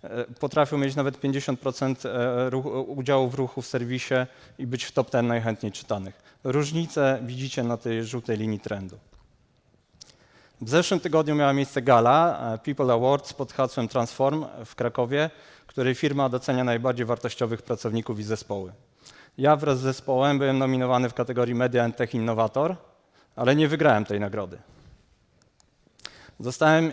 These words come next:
razem z zespołem wyróżniony naro-, nagrodą główną, która normalnie jest przyznawana dziennikarzom za całokształt twórczości. E, <laughs> po pierwszym roku pracy,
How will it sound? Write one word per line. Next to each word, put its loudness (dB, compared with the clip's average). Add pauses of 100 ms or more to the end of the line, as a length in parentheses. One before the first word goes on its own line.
razem 2
z -4
zespołem -2
wyróżniony 0
naro-, 0
nagrodą 0
główną, 0
która -6
normalnie 0
jest -4
przyznawana -2 (480)
dziennikarzom 2
za -6
całokształt -4
twórczości. -8 (520)
E, -6 (1300)
<laughs> 2 (2000)
po 12
pierwszym 10
roku 10
pracy, 8